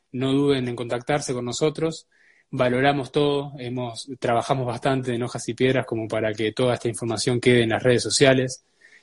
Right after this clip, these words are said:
eh, en YouTube, en Evox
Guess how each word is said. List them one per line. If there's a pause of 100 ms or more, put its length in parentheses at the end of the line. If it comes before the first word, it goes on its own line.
(120)
eh,
en
YouTube, (280)
en
Evox